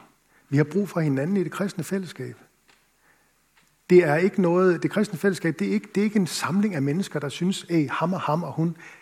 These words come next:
de er bare fede," og sådan noget, og vi, og vi er enige om alt. Det kristne fællesskab er noget, der er dybest set en gudskabt virkelighed. Det er noget, Gud har skabt ved sit ord. Gud har bestemt, sådan skal det være. Der skal være en menighed her på jord,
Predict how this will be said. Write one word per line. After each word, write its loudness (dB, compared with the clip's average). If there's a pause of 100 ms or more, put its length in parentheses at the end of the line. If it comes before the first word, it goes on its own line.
(180)
de -2
er -2
bare 0
fede," 4
og -12
sådan -14
noget, -10
og -10
vi, -2
og -6
vi 0
er 0
enige 2
om -6
alt. -10 (360)
Det -6
kristne -4
fællesskab -4
er -6
noget, -2
der -12
er -6 (260)
dybest -2
set -4
en -2
gudskabt -2
virkelighed. -2 (1300)
Det -16
er 2
noget, 6
Gud 6
har 6
skabt -6
ved -4
sit -4
ord. -6 (500)
Gud 4
har 4
bestemt, 0
sådan 0
skal -2
det -2
være. -4 (420)
Der -4
skal -2
være 2
en 2
menighed 2
her 2
på -6
jord, -6